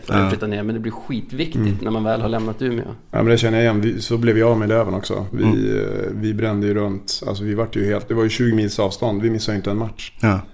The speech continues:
Speaker 3: Och, mm, liksom student, eh, i Stockholm, inga pengar. Vi så här,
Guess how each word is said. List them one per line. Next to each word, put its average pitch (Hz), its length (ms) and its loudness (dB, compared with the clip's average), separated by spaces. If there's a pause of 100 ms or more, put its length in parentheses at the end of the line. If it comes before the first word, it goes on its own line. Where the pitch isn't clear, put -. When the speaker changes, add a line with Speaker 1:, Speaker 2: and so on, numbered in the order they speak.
(100)
Speaker 3:
Och, 117 140 4
mm, 113 800 -2
liksom 104 320 -2
student, 117 880 0
eh, 110 340 -4
i 104 140 -2
Stockholm, 110 760 0
inga 113 460 0
pengar. 110 920 2
Vi 107 420 0
så - 140 -4
här, - 180 -2